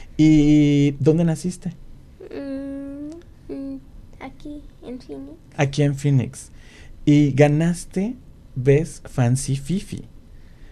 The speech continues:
Speaker 1: O sea que tu perrita fue la mejor de todas las perritas que fueron al concurso, ¿verdad? ¿Qué sentiste? ¿Te gustó estar ahí en el polo?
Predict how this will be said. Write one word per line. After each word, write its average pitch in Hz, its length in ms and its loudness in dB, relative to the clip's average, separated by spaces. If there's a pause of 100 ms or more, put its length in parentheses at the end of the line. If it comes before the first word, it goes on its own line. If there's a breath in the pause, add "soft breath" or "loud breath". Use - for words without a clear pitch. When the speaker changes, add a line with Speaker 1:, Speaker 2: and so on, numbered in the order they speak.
(100)
Speaker 1:
O 127 100 2
sea 151 160 2
que 165 120 0
tu - 180 0
perrita 165 560 2
fue 156 160 0
la 170 120 0
mejor 147 380 0
de 175 120 -2
todas 156 280 0
las 139 160 -4
perritas 123 460 -2
que - 100 -10
fueron 123 320 0
al 120 100 0
concurso, 139 560 -2 (800 soft breath)
¿verdad? 131 420 4 (880 soft breath)
¿Qué 220 140 2
sentiste? 247 540 0
¿Te 131 120 2
gustó 139 340 0
estar 208 300 0
ahí 202 160 2
en 202 100 0
el 196 100 -2
polo? 202 280 -2